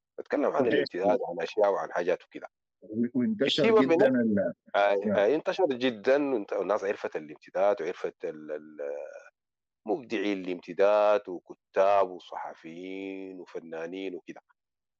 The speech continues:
Speaker 1: في نفس الوقت أنا عن طريق بنت البغاديد دي حاولت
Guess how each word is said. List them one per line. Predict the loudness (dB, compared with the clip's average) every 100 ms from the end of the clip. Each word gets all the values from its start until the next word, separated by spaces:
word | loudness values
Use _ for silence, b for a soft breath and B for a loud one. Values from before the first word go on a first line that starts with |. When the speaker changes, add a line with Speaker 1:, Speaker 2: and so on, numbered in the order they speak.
| _
Speaker 1:
في | -2
نفس | 0 0 -2
الوقت | 0 -2 -4 -2
أنا | -2 0
عن | 0 0
طريق | 0 2 2 -2 _ _ _
بنت | -12 -10
البغاديد | -6 -4 -4 -4 -6
دي | -6 -6 -6
حاولت | -4 -4 -6 -4 -2